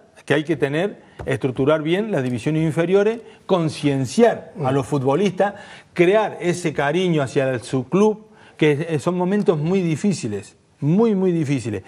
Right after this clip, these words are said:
Speaker 1: Pero todo eso que se iba transmitiendo de generación en generación, de padres a hijos y demás, así,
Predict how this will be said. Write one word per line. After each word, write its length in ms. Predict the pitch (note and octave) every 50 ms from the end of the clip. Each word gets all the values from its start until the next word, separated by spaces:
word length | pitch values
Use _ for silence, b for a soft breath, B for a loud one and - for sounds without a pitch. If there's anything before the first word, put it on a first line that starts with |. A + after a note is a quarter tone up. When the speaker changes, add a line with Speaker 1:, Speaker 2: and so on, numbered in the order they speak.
| B B B B B
Speaker 1:
Pero 220 | - C#3+ D3 C3+
todo 220 | - F3+ F#3+ G3+ G#3
eso 180 | F3 - F3
que 100 | D#3 D#3
se 80 | C3+ F3
iba 140 | F3+ F3 F3
transmitiendo 540 | E3 D3+ D3 D3+ D3+ D3+ E3 E3 D#3 D3+
de 100 | C#3+ C#3
generación 460 | - C#3+ C3+ C3 C3 B2+ - D3+ D3 D3
en 80 | B2
generación, 420 | - B2+ B2+ B2 B2 - D3 C#3+ C3+
de 120 | C3 B2+
padres 360 | - C3+ C3+ C3+ B2+ B2+ A#2 C3
a 60 | B2+
hijos 260 | C#3 C#3+ C3 - B2+
y 40 | B2+
demás, 340 | B2 B2 B2+ C3 C#3+ D#3+ F3+ - B B B B B B B
así, 400 | B2 A#2+ - C#3 D3 F3 -